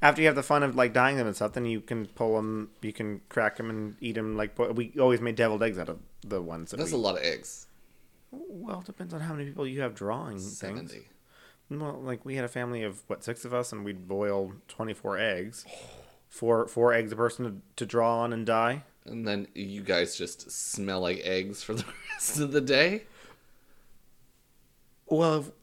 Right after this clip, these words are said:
Speaker 1: if, we didn't crack the eggs open at that point.
Speaker 2: Boiled eggs smell worse than regular ones.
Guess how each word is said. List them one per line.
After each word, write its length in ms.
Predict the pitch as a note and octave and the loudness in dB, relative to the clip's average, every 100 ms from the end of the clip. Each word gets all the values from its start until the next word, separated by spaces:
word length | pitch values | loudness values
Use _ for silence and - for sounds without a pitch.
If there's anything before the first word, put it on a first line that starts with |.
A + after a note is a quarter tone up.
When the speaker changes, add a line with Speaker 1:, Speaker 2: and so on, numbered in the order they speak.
| - | -6
Speaker 1:
if, 180 | C3+ C#3 | -4 -2
we 160 | C#3 | 2
didn't 240 | D#3+ D3+ A#2+ | 2 0 -2
crack 320 | D#3 D3 - | 2 2 2
the 120 | - | -2
eggs 220 | C3+ A2+ | 0 0
open 460 | C3+ G#3 F#2+ C#2+ C#2 - | -2 -2 -6 -8 -8 -8
at 120 | G#2+ | -2
that 200 | G#2+ - | -2 -2
point. 340 | - D2 C2 - _ _ _ - _ _ _ _ _ - | -12 -14 -14 -20 _ _ _ -20 _ _ _ _ _ -8
Speaker 2:
Boiled 600 | B2+ G2+ C3 G#3 D#3 C3 | -4 4 6 6 6 6
eggs 300 | C#3 C#3+ A#2+ | 4 2 -4
smell 400 | - C#3+ B2+ A2 | -4 0 2 4
worse 340 | A2+ F#3+ G3 | 4 2 0
than 220 | - A#2+ A#2+ | -2 0 2
regular 460 | E3 A3+ D#3 A#2 | 2 2 2 2
ones. 680 | G2+ F#2 A2+ F#3 G#3 - - | 2 -2 -4 -6 -8 -14 -20